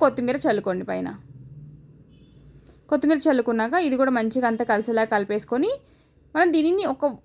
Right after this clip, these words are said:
one or two minutes, అంత ఎక్కువ పెట్టద్దు, స్టవ్ మీద పెట్టేసి వేడివేడిగా సర్వ్ చేసుకుంటే చాలా రుచిగా ఉంటుందండి అటుకుల ఉప్మా.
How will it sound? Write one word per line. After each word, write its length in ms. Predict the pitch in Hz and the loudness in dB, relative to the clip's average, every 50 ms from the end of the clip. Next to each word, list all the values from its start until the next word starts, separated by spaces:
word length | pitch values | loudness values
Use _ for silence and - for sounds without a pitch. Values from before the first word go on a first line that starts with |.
| _ - - 240 254 | _ -2 0 2 2
one 120 | 277 311 359 349 320 311 | 4 4 4 4 4 4
or 60 | 330 330 - 339 | 2 0 -2 -2
two 120 | 302 294 277 294 | 0 0 2 2
minutes, 240 | 285 285 302 277 - 247 196 | 2 0 0 -2 -2 -2 -2
అంత 120 | 226 233 254 226 - | 0 0 -2 -4 -4
ఎక్కువ 180 | - - 370 330 359 | -4 -2 0 0 0
పెట్టద్దు, 300 | 247 - 240 208 240 - | 0 0 -2 -2 -2 0
స్టవ్ 180 | 240 208 202 214 220 | 0 0 0 0 0
మీద 120 | 226 269 359 466 523 - _ _ _ _ _ _ _ _ _ - | 0 0 0 0 -2 -6 _ _ _ _ _ _ _ _ _ -6
పెట్టేసి 460 | 254 247 240 262 254 254 254 - 392 453 523 539 - - _ _ _ _ _ - 240 | -6 -4 0 0 0 0 2 2 2 2 2 2 -2 -6 _ _ _ _ _ -4 0
వేడివేడిగా 400 | 233 240 247 240 240 240 254 277 269 | 0 2 4 4 4 4 4 2 2
సర్వ్ 200 | 277 262 233 226 226 | 2 0 0 0 0
చేసుకుంటే 320 | 240 233 233 - 240 233 262 254 - | -4 -4 -4 -4 -2 -2 -2 -2 -2
చాలా 300 | 226 - - - 233 262 254 | -4 -4 -2 0 0 2 2
రుచిగా 280 | 247 233 - 247 240 233 240 | 2 0 -2 -2 -2 0 0
ఉంటుందండి 360 | 220 226 220 214 208 226 262 254 | -2 -2 -4 -4 -2 -2 -2 -2
అటుకుల 240 | 226 196 - 226 220 208 | -2 -2 -2 -2 -2 -2
ఉప్మా. 200 | 208 - 254 330 | -2 -2 -2 -2